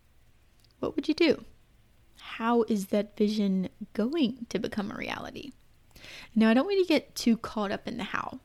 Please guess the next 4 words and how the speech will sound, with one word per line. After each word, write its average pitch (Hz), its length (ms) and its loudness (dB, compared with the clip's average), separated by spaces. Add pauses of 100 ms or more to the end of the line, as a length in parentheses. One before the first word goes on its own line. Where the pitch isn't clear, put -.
(160)
because 196 920 0 (600)
often 240 540 4
we 196 140 4
experience - 1080 0